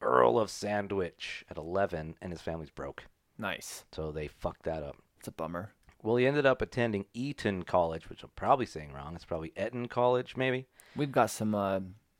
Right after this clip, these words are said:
Speaker 2: Knackers in the Breeze will help fix some of these
Speaker 1: Yeah.
Speaker 2: for us. Help
Speaker 1: Ryan
Speaker 2: us out.
Speaker 1: Ryan can clarify all this shit.
Speaker 2: I mean, you guys are gonna know that, but we will. <laughs>
Speaker 1: Yeah, we'll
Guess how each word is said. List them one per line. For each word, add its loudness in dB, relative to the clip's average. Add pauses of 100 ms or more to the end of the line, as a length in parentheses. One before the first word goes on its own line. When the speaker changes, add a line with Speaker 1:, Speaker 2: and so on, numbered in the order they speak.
Speaker 2:
Knackers 2
in -4
the -6
Breeze -4
will -4
help -6
fix -12
some -8
of -6
these -8
Speaker 1:
Yeah. 2
Speaker 2:
for 0
us. -12 (260)
Help -6 (120)
Speaker 1:
Ryan 6
Speaker 2:
us 8
out. 6 (420)
Speaker 1:
Ryan 2
can -10
clarify 0
all -2
this -8
shit. -8 (220)
Speaker 2:
I 2
mean, 2
you 8
guys 8
are 2
gonna -2
know 0
that, 0
but -4
we 6
will. 4
<laughs> -10 (380)
Speaker 1:
Yeah, 4
we'll 4